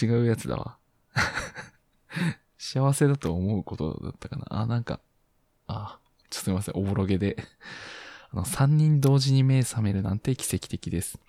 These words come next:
私もかつては川の字で寝ていましたが、父親が早すぎて、えー、寝起き見たことがあり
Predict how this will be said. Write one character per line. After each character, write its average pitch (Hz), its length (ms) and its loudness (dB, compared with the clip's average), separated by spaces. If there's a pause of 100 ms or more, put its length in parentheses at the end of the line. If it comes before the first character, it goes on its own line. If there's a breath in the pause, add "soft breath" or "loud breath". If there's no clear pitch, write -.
(400 loud breath)
私 123 320 0
も 127 100 2
か - 140 -4
つ - 100 -6
て 104 120 -2
は 113 280 -2
川 120 240 0
の 135 140 4
字 - 120 -6
で 90 100 -2
寝 95 140 2
て - 100 -4
い 98 100 0
ま 98 120 0
し - 140 -6
た 101 140 -6
が、 120 280 0
父 - 260 -4
親 117 160 2
が 113 100 0
早 107 220 0
す - 140 -2
ぎ 101 120 -2
て、 131 280 -2 (800 loud breath)
え 92 440 0
ー、 - 40 -10 (200)
寝 104 180 4 (100)
起 - 220 -4
き - 60 -10
見 113 80 2
た 113 100 2
こ - 120 -4
と 101 100 -4
が 113 180 0
あ 104 40 2
り 98 80 0